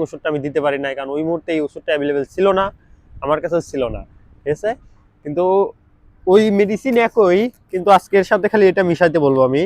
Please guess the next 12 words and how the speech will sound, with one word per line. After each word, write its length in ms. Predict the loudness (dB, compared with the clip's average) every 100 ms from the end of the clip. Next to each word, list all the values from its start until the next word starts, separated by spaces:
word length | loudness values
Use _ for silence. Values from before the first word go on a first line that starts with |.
| -4 _ _ _ _ _ _ _
এই 100 | -2 2
মেডিসিনটা 360 | 2 0 -2 0
কিন্তু 140 | 0 0
খুবই 160 | 2 2
ভালো। 120 | 2 0
আর 60 | 2
ভাই 100 | 2
বোনেরা, 240 | 2 0 2
ডায়েরি, 160 | 2 2
এটা 120 | 0 -2
ভিতরে 200 | -2 -2
ওষুধ, 240 | 0 -2